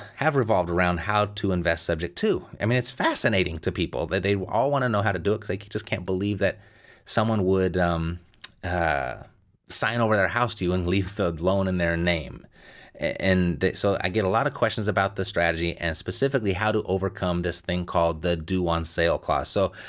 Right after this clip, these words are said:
let's simply define these two things really quickly to make sure everybody's on the same page. Investing subject to is when a motivated seller signs over the deed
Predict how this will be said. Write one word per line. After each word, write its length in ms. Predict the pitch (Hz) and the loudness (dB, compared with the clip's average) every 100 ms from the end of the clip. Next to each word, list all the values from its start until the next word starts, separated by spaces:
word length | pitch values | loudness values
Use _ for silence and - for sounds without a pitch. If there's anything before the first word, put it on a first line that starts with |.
| - | -4
let's 160 | 143 160 | -2 0
simply 340 | - 175 175 | 2 2 2
define 480 | 165 131 - 123 120 | 2 0 2 2 4
these 160 | 113 107 | 2 0
two 200 | - 107 | 0 -2
things 280 | 104 98 85 | 0 0 2
really 180 | 107 | 2
quickly 360 | 117 - 90 90 | 2 -2 -2 -2
to 120 | 90 | 0
make 340 | 90 87 - - - | 0 -2 -6 -20 -8
sure 260 | - 95 | -2 0
everybody's 460 | 90 90 87 87 82 | 2 2 2 0 0
on 200 | - 85 | -2 -2
the 80 | 80 | -2
same 240 | 78 76 73 | -2 -4 -2
page. 240 | 80 - | -6 -6
Investing 540 | - 92 113 143 175 151 | -4 0 0 0 2 2
subject 420 | - 113 117 - | 2 2 0 0
to 260 | 92 80 104 - _ _ _ _ _ _ _ | 0 2 -2 -10 _ _ _ _ _ _ _
is 260 | 95 98 107 | 0 0 2
when 460 | 107 90 85 127 - _ _ _ _ | 0 0 0 -4 -10 _ _ _ _
a 80 | 85 | -2
motivated 520 | 82 92 110 131 151 | 2 2 2 0 0
seller 500 | - 160 110 117 165 - _ _ _ _ _ _ _ _ | 0 2 2 0 -2 -14 _ _ _ _ _ _ _ _
signs 440 | - - 101 127 | -4 0 0 2
over 200 | 135 143 | 2 2
the 120 | 151 | 0
deed 560 | 143 123 151 101 110 135 | -2 0 0 0 -2 -6